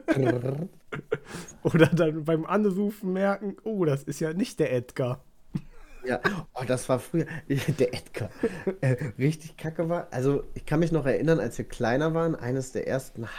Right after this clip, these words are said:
Speaker 1: Hightech-Telefone, bevor es die kabellosen Telefone gab, ne, also diese schnurlosen mit der Station, ähm, hatten wir, ich glaube, von der Firma Swatch,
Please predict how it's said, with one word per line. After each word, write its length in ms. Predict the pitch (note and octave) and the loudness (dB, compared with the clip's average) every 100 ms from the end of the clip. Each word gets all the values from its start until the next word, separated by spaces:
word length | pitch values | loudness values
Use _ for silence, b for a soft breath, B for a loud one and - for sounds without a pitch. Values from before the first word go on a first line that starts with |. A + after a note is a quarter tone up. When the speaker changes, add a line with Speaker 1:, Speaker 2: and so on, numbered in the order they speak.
| - | -4
Speaker 1:
Hightech-Telefone, 1600 | D3+ D3+ - - - - - E3 E3 - - D#3+ D#3+ D#3+ E3 D3+ | -4 -4 -10 -20 -20 -16 0 0 0 -14 0 4 4 2 0 2
bevor 300 | B2 - C#3+ | 0 4 4
es 100 | C3+ | 4
die 120 | A#2 | -4
kabellosen 880 | - - G#2 D#3 F#3+ G3+ G3+ A3 G#3 | -4 4 4 6 6 6 4 -2 -2
Telefone 560 | G3+ G3 - - A3+ | 0 0 -2 -6 -8
gab, 340 | A3 - C4 - | -8 -10 -10 -4
ne, 160 | C3 | 0
also 200 | C3 A2+ | 0 -2
diese 280 | G#2+ G#2+ G#2+ | -6 -8 -10
schnurlosen 640 | - - G3+ A3 G3+ F#3 F#3 B - _ - | -10 -4 -4 -2 -2 -2 -6 B -20 _ -4
mit 160 | C3 | -2
der 80 | A#2 | -4
Station, 600 | - G2+ - - E3+ A3+ B B B _ _ | -6 -8 -6 -2 -2 -4 B B B _ _
ähm, 260 | B2+ C3+ C3+ - - | -4 -2 -4 -10 -10
hatten 340 | C#3 - C#3+ | -8 -4 -2
wir, 140 | B2+ B2+ | 0 -4
ich 140 | - | -4
glaube, 260 | - B2+ E3 | -2 2 2
von 300 | D#3+ - C3 | 0 -4 -2
der 100 | B2+ | -2
Firma 380 | - - A#2+ A#2 | -4 -6 -4 -6
Swatch, 840 | - - - G#2 D#2 - - - | -8 -12 -8 -6 -6 -2 -2 -2